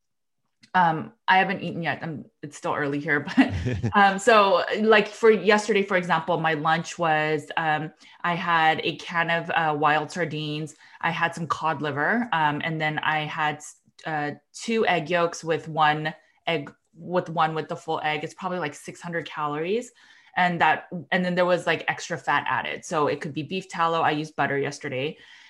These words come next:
Speaker 1: And I think that comes out to about seventy-five, eighty percent fat. And then for dinner, I had some steak. So I just,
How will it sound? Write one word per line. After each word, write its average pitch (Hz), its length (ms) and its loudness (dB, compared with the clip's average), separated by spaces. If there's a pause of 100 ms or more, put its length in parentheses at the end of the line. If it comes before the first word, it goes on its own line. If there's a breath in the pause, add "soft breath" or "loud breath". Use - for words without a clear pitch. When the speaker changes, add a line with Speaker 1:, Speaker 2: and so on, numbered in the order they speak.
(120)
Speaker 1:
And 156 440 0 (920)
I - 60 -2
think 196 180 0
that 202 300 -2
comes 196 240 -4
out 175 160 2
to 202 80 -6
about 165 300 0
seventy-five, 156 520 -4
eighty 147 220 -4
percent 143 400 -8
fat. 123 400 -6 (360 loud breath)
And 180 140 -2
then 175 180 0
for 170 240 0
dinner, 165 260 0
I 156 140 4
had 151 320 -2
some 147 200 -6
steak. - 460 -8
So 143 300 -4
I 143 80 -2
just, 156 260 -10